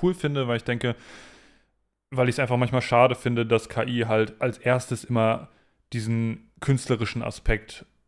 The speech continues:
halt unterstützt, so viel auch, ne? Und, ähm, äh, ja, aber,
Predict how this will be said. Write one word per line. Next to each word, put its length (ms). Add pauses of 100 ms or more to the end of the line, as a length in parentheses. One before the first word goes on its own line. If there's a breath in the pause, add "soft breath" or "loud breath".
(120)
halt 220
unterstützt, 720
so 360
viel 420
auch, 280
ne? 240
Und, 320
ähm, 280 (460 loud breath)
äh, 420
ja, 240
aber, 440